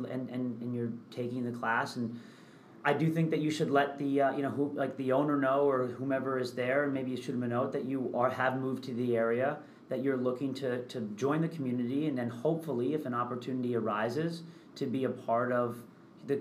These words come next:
the coaching staff, be-, you know, whether it's a long goal or a continuation of a goal that you're doing,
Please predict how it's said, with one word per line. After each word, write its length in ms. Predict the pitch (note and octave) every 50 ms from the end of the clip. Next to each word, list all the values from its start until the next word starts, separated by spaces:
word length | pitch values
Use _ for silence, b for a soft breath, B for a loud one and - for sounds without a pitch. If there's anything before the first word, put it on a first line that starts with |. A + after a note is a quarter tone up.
| - - -
the 220 | C3+ C3 C3 C3 -
coaching 300 | E3 F#3+ F#3+ F#3+ E3 -
staff, 300 | - A2+ G#2 G2 - -
be-, 80 | G#2+ G#2 - G2+
you 80 | B2
know, 80 | A#2+ A2
whether 320 | G#2 A2 B2 B2 B2+ B2
it's 160 | A#2+ A#2 - A#2
a 60 | A2+
long 320 | G#2+ A2+ A#2 B2+ C#3+ D#3
goal 240 | D#3 E3+ F#3+ G#3+ G#3+
or 180 | E3 B2+ A#2+ A2+
a 40 | A2+
continuation 680 | - A#2+ A#2 - C#3 C3 B2 B2+ B2 B2 A#2+ C3 B2+
of 140 | A#2 A2+ A#2
a 60 | A#2
goal 240 | - A#2+ A#2+ A#2+ A#2+
that 100 | B2 -
you're 120 | A#2+ A#2
doing, 360 | A2 A2+ A#2+ A#2+ A#2+ A#2+ A#2